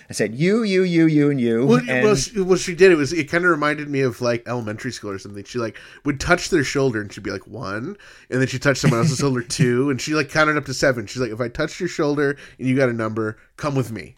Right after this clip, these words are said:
Speaker 2: And it was just random
Speaker 1: Right.
Speaker 2: people. It was not Dave and I. And they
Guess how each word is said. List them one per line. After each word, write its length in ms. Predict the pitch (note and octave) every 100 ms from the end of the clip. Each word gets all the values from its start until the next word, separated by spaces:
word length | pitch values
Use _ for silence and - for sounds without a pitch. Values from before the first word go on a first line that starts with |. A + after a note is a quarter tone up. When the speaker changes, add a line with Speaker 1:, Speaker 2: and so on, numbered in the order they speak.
| -
Speaker 2:
And 120 | A2+
it 60 | A#2
was 160 | C3
just 180 | C#3 C3
random 280 | F#3+ G3+ F3+
Speaker 1:
Right. 80 | D3
Speaker 2:
people. 360 | D#3 D3+ D3+ - -
It 40 | C3+
was 140 | B2+
not 220 | D#3+ F3
Dave 220 | D3+ C3+ C3
and 100 | A2
I. 240 | G#2+ A2 - - - _
And 400 | A2 G#2+ G#2 G2+
they 500 | E2 G2+ G#2 G#2 G2+